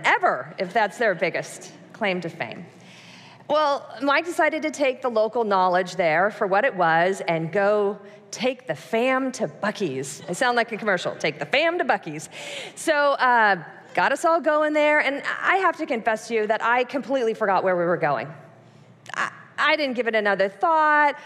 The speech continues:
I'm looking at my phone, I'm doing texts and emails, until we stopped at the pump there, and, you know, I saw the, uh, dollar sixty-one a gallon of gas at the pump. Um, and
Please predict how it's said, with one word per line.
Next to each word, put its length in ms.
I'm 360
looking 240
at 100
my 120
phone, 580
I'm 280
doing 280
texts 500
and 120
emails, 600
until 320
we 80
stopped 320
at 80
the 80
pump 480
there, 480
and, 360
you 140
know, 140
I 80
saw 260
the, 240
uh, 260
dollar 520
sixty-one 760
a 120
gallon 520
of 200
gas 520
at 220
the 60
pump. 260
Um, 280
and 380